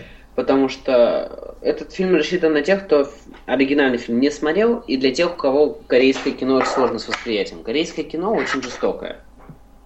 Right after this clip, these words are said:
Значит, сразу от этого этот фильм менее жестокий, но как бы культовая сцена с монтировкой все равно есть. Так что тем, кто не смотрел, идти. Тем, кто смотрел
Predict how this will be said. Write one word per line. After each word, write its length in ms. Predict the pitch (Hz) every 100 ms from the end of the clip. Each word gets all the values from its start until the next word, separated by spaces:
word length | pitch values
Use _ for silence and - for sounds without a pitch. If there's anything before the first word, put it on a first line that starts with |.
| -
Значит, 200 | - 110
сразу 300 | - 127 123 123
от 40 |
этого 240 | 165 131
этот 300 | - 135 127
фильм 400 | - - 120 110
менее 300 | 120 151 240
жестокий, 600 | 240 233 - 208 208 185 - - - - -
но 560 | 131 156 196 175 135 - - - -
как 240 | - 123
бы 180 | 123 113 - - - - - - - - - - -
культовая 380 | 180 180 156
сцена 280 | 143 165 151
с 80 | 135
монтировкой 460 | 135 123 143 156 127
все 120 | -
равно 200 | 107 110
есть. 340 | 101 87 - - - - - - - - - - -
Так 140 | - 139
что 140 | -
тем, 200 | 131 147 131
кто 140 | 131
не 100 | 120
смотрел, 520 | 120 127 151 254 285
идти. 540 | - - - 117 110 - -
Тем, 220 | - 151
кто 140 | 143 139
смотрел 760 | - 131 - 208 269 262 247